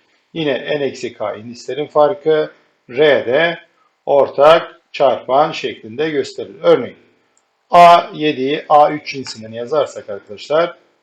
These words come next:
A üç çarpı R üzeri yedi eksi üçten dört.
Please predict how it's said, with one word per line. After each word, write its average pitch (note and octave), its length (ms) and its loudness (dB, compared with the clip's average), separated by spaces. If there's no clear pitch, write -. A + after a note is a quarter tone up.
A D#3 240 4
üç E3+ 240 -8
çarpı C#3+ 560 -2
R D3 200 4
üzeri C3 480 -6
yedi C#3+ 160 -6
eksi B2+ 300 -6
üçten F3 500 -2
dört. A#2+ 200 -6